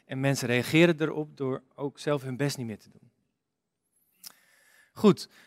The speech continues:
maar hoe komt het nou dat die aanpak wel werkt in China en in Oostbloklanden? Dat is voor het grootste deel een mythe.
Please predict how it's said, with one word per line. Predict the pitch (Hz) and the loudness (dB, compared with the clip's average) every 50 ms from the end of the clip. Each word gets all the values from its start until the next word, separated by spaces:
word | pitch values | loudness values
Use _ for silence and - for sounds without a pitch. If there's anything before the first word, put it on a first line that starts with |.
| _ - | _ 2
maar | 151 151 | 2 6
hoe | 160 220 254 | 6 6 6
komt | - 233 226 202 | 6 4 2 2
het | 202 | 2
nou | 170 170 165 180 214 247 254 - | 4 6 6 6 6 4 0 -4
dat | - 160 170 160 | 0 2 2 2
die | 165 - - | 2 2 2
aanpak | 180 190 190 170 175 156 147 | 4 4 4 4 0 -2 2
wel | 165 202 214 220 185 | 4 4 4 4 6
werkt | 165 180 190 196 - - | 4 4 4 4 0 -2
in | 175 165 170 165 147 | -4 -2 -2 -4 -4
China | - - - 233 214 180 123 113 | -6 -4 -2 0 2 2 0 0
en | 127 135 | -2 -4
in | 139 - - - | -6 -10 -8 -4
Oostbloklanden? | 202 202 202 143 143 135 123 - 110 101 95 - - - - _ _ _ _ _ _ _ _ _ _ _ _ _ _ _ _ _ _ _ _ _ _ _ _ _ _ _ _ - - - _ _ _ _ _ - | 0 0 0 0 -2 -6 -6 -6 -8 -12 -12 -14 -20 -20 -20 _ _ _ _ _ _ _ _ _ _ _ _ _ _ _ _ _ _ _ _ _ _ _ _ _ _ _ _ -20 -20 -20 _ _ _ _ _ -14
Dat | 131 139 | -4 2
is | 208 220 214 | 2 2 2
voor | - 190 160 | 2 0 0
het | 147 - | 0 0
grootste | - 202 208 220 208 190 | 4 4 4 4 4 0
deel | 160 175 175 180 185 - | 2 2 4 2 2 0
een | - 156 147 147 | -4 -6 0 4
mythe. | 165 190 180 - - 113 98 | 6 6 6 4 0 -10 -10